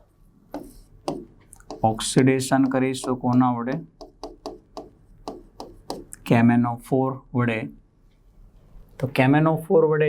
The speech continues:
જ્યારે એનું ઓક્સિડેશન કરવામાં આવે છે ત્યારે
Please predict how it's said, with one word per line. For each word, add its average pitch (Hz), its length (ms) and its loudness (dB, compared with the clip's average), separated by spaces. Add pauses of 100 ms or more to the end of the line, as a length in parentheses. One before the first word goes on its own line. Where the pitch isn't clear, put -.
જ્યારે 147 280 -2
એનું 147 260 -6
ઓક્સિડેશન 147 680 0
કરવામાં 131 480 0
આવે 127 240 -4
છે 131 180 -2
ત્યારે 104 280 -2